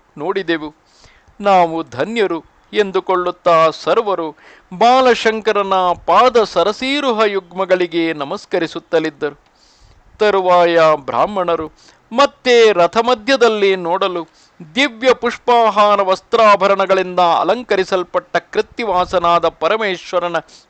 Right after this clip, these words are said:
ದಿವ್ಯ ವಿಗ್ರಹವನ್ನು ಕಂಡರು. ಇತ್ತ ಜನಸಂದಣಿಯ ಮಧ್ಯದಲ್ಲಿರುವ ಆರ್ಯಾಂಬೆಯ ಸಮೀಪದಲ್ಲಿ ಆಡುತ್ತಾ ಬರುತ್ತಲಿರುವ ಬಾಲಶಂಕರನನ್ನು ಕಂಡರು. ಆಗ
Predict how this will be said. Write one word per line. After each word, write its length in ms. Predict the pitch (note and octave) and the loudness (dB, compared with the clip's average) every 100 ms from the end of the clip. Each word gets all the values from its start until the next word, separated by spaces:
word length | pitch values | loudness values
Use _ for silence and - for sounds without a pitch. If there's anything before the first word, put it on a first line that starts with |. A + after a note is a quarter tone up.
| D#3+ C#3 - | -20 -12 -6
ದಿವ್ಯ 380 | B3+ G#3+ A3 | -6 -4 -2
ವಿಗ್ರಹವನ್ನು 920 | F#3 E3 E3+ G3+ F#3+ F3+ F3 E3+ E3 D#3 | -2 -2 -4 0 2 2 0 -2 -6 -4
ಕಂಡರು. 640 | D#3 D#3 D#3+ D3+ - _ _ _ - - _ A#3 | -4 -4 -4 -6 -10 _ _ _ -20 -20 _ -6
ಇತ್ತ 340 | B3+ - - G#3 F#3+ D#3+ | -6 -4 2 4 6 4
ಜನಸಂದಣಿಯ 760 | D3+ G#3 C4 A#3 G3+ F#3+ F3+ E3+ | 0 -2 0 -2 -2 -4 0 0
ಮಧ್ಯದಲ್ಲಿರುವ 840 | D#3+ D#3 D#3+ G#3+ G3 F3 E3+ D#3+ | 0 -2 0 0 2 0 -2 0
ಆರ್ಯಾಂಬೆಯ 840 | D3+ C#3+ F#3+ A3+ F3+ E3+ E3+ D#3+ D#3 D3 _ _ | 0 2 2 2 0 -2 -4 -2 -2 -4 _ _
ಸಮೀಪದಲ್ಲಿ 880 | - G#3 C4 B3 G3+ F#3 F3+ E3 D#3 | -6 -4 -4 -6 -4 -2 -2 -2 -6
ಆಡುತ್ತಾ 720 | - C#3+ G#3 G3+ - F3 D#3+ | -2 0 0 -2 -2 2 2
ಬರುತ್ತಲಿರುವ 760 | C3 C3+ G3 F3 E3+ E3 D#3 C#3+ | 2 -4 -4 -4 -2 0 -2 -2
ಬಾಲಶಂಕರನನ್ನು 1200 | C3 D#3 G3+ D#3 D3 F3+ G3+ E3 D#3 D3+ D3 C#3 | 0 -2 -2 -8 -10 -8 -4 -2 -2 -6 -8 -8
ಕಂಡರು. 640 | - D3 D3+ C3+ - _ _ _ _ | -4 -4 -4 -8 -14 _ _ _ _
ಆಗ 300 | - F3 F3 | 2 2 4